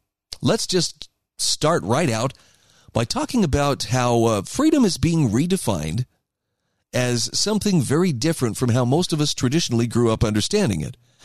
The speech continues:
For instance, one of the definitions that I'm hearing these days is, "Well, you know, freedom is only possible when you are in full compliance with what you're being told to do." In other words, as soon as people do everything they're told,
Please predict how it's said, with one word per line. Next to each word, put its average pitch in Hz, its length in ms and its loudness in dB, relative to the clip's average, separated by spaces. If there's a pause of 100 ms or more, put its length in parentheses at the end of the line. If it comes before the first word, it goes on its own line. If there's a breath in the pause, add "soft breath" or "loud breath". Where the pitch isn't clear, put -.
(120)
For 156 120 0
instance, 147 360 0 (160 loud breath)
one 165 220 2
of 190 100 0
the 170 60 0
definitions 139 580 0
that 113 100 0
I'm 127 140 2
hearing 120 200 2
these 127 160 0
days 101 320 -2
is, 107 120 -4
"Well, 113 180 2
you 131 140 2
know, 139 260 2 (380 soft breath)
freedom 233 420 2
is 170 100 2
only 175 220 4
possible 139 720 0 (220 loud breath)
when 151 140 2
you 160 140 4
are 135 140 4
in 131 100 0
full 214 300 2
compliance 143 720 0 (400 soft breath)
with 120 160 2
what 139 160 2
you're 131 80 2
being 127 240 2
told 156 340 2
to 123 80 -4
do." 104 460 0 (1160)
In 85 140 -4
other 104 160 0
words, 110 240 0
as 113 80 0
soon 220 220 2
as 190 100 0
people 170 300 2
do 180 280 2
everything 165 340 2
they're 151 120 2
told, 127 380 2